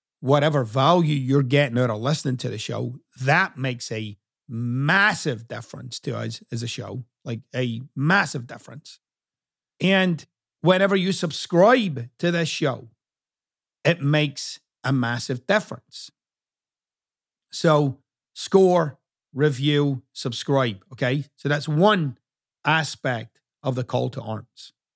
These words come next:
The next call to arms is for those of you that are sitting on shit, hoping that the show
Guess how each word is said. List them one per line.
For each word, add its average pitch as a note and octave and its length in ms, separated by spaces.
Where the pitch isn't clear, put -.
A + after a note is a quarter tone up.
The E3 160
next C4 480
call D#3 280
to B2 140
arms G2+ 520
is E3 160
for E3 140
those E3+ 260
of D3+ 100
you D3+ 140
that C#3+ 100
are - 60
sitting E3 460
on B2+ 160
shit, - 360
hoping G#3 380
that D#3 220
the - 80
show F#3+ 580